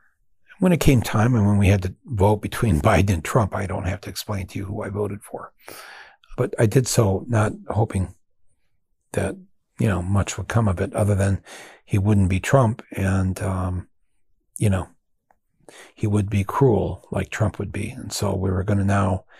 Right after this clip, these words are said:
enter an era of, of having a leader that wasn't cruel to its, uh, to its citizens.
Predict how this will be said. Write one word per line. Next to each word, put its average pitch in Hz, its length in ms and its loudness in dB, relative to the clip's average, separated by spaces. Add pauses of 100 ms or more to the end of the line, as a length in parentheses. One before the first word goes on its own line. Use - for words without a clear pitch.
(200)
enter 101 300 -4
an 98 100 -2
era 95 320 0
of, - 360 -8 (760)
of - 160 -8
having 98 440 0
a - 120 -8
leader 101 260 2
that - 180 -4
wasn't - 300 -6
cruel 95 500 -4 (1080)
to 101 180 -4
its, - 280 -8 (140)
uh, 87 320 -6
to 104 140 -4
its 95 100 -4
citizens. - 680 -4